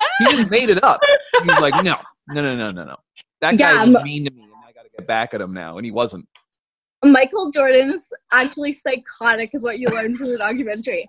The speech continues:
Speaker 1: <laughs> Yeah.
Speaker 2: Um, but here, here's my pitch for basketball moving forward.
Speaker 1: <laughs>
Speaker 2: So, uh, what I was thinking was for basketball moving forward, they need to do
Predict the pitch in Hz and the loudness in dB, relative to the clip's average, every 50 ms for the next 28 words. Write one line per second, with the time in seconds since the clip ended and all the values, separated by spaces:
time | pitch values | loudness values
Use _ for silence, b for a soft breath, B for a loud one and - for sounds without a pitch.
0 | _ B B B B 233 175 165 - 330 330 311 247 311 294 285 - 370 311 320 | _ B B B B -10 -4 -2 0 2 4 4 4 4 2 2 0 -2 -2 -2
1 | 339 - - _ _ _ - 269 320 302 294 403 403 466 480 466 415 294 254 - | -2 -4 -10 _ _ _ -14 -8 -6 -4 -4 -4 -4 -4 -6 -6 -6 -8 -8 -12
2 | - - - 277 269 269 - - - - - - 277 262 254 - 233 233 247 277 | -14 -10 -8 -8 -8 -8 -10 -18 -20 -20 -14 -10 -8 -8 -6 -4 -4 -4 -4 -6
3 | - _ - - _ - 202 185 - 185 208 220 233 226 226 226 214 240 226 - | -8 _ -16 -14 _ -12 -14 -12 -10 -8 -8 -6 -4 -4 -4 -4 -2 -4 -4 -4
4 | - - 202 214 208 196 180 151 - 117 135 185 262 453 466 453 453 - - - | -4 -6 -4 -4 -2 -2 -2 -4 -4 -4 -2 0 2 2 2 2 0 -4 -6 -12
5 | - - - - - - - - 359 - - - - 330 320 311 302 302 - - | -20 -18 -14 -14 -14 -8 -2 -2 -2 -2 0 2 2 4 6 6 4 2 2 -4
6 | _ _ _ _ _ - - 339 349 - - - - - 330 - 554 - _ - | _ _ _ _ _ -2 0 0 0 0 2 2 2 2 4 2 0 0 _ -8
7 | 415 392 320 - 285 277 269 269 269 269 220 _ - - 370 277 - 254 285 - | -8 -8 -8 -12 -12 -10 -8 -8 -10 -10 -12 _ -10 -10 -6 -4 -2 -2 -2 -4
8 | - 427 480 480 494 480 311 285 294 285 302 381 403 - - 214 226 254 269 294 | -6 -8 -6 -6 -4 -4 -4 -4 -4 -4 -6 -6 -6 -8 -6 -6 -4 -2 0 0
9 | 349 466 440 381 - 302 294 294 285 285 285 285 254 - 359 392 277 262 233 277 | 0 0 0 -2 -4 -4 -2 -2 -2 -2 -2 -6 -8 -10 -10 -8 -8 -8 -2 2
10 | 254 254 247 | 4 4 4